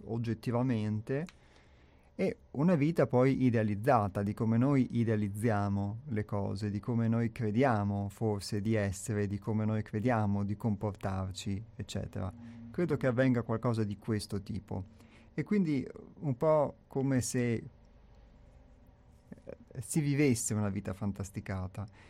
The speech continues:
E di questo anche le parole, quindi, possono essere un indicatore, perché le parole che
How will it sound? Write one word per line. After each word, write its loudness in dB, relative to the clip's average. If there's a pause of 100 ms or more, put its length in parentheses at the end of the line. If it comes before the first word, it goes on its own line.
(140)
E -6
di 0
questo 4
anche 2
le 4
parole, 4
quindi, 0
possono 2
essere 0
un 2
indicatore, -2
perché -6
le -2
parole 2
che -2